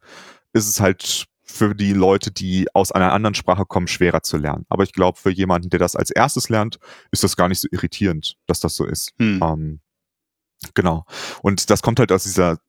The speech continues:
Speaker 1: dieser Self, äh, Sprache, ähm, die halt heute, glaub ich, wirklich, äh, niemand mehr programmiert, aber vielleicht gibt's ja doch noch wen. Äh, und, äh, das,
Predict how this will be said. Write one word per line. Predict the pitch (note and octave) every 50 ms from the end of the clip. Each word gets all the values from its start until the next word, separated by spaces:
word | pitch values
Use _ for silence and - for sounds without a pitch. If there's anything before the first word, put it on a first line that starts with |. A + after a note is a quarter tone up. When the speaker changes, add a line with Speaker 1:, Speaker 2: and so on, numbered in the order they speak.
| -
Speaker 1:
dieser | F#2 F2 - E2+ D2+
Self, | - - - - G2+ A2+ C3+ C3+ - - - - _ _ _ _ - -
äh, | A#2+ A#2 A2+ A2+ A2
Sprache, | - - - A#2 - A2+ A#2 B2 - - B2+ A#2+ B2 C3+ C#3 - -
ähm, | - F#2+ F#2+ F#2 F#2 F2
die | - F#2 F2
halt | F#2 F2+ - - -
heute, | G#2 F2+ F#2 - F2+
glaub | - F2 E2 E2
ich, | E2+ - - - _ _ _ _
wirklich, | _ F#2+ G2+ G2+ - - G2+ - - - - - -
äh, | - G2+ G2+ G2 F#2+ - -
niemand | A#2 B2 C#3 D3 D3 D3
mehr | - D3+
programmiert, | D3+ - C#3+ - C3+ C#3 D3 D3+ D#3 -
aber | - G2 F2+ F2+ F2+ F#2 G2 _ _ _ _
vielleicht | _ _ - - F2+ F2 - - - - - - _ _ _ _ -
gibt's | - - - -
ja | F#2
doch | - A2+ -
noch | B2+ A#2 A#2 -
wen. | A2+ A2+ A2 A#2 B2 - - - - - - - - -
Äh, | G2+ G2 G2 G2 G2 F#2
und, | - - G2 F#2 F#2+ F2 - - -
äh, | F#2 F#2 F2 F2 F2 F2 E2+ D#2+ _ -
das, | - F#2+ - - - -